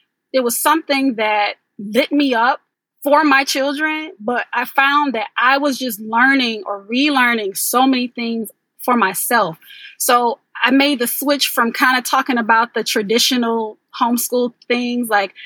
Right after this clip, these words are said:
you know, what we're reading this week or, you know, um, what my homeschool room looks like.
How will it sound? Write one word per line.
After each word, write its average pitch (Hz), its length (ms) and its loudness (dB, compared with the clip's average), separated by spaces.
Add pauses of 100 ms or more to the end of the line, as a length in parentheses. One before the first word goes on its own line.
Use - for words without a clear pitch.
(140)
you 233 80 -2
know, 226 160 2
what 214 220 0
we're 311 140 4
reading 339 420 4
this 262 200 2
week 254 520 -2
or, 208 280 0 (220)
you 254 140 -2
know, 233 420 2
um, 220 500 -2
what 262 160 2
my 269 120 6
homeschool 294 480 0
room 254 200 2
looks 240 300 0
like. 214 360 0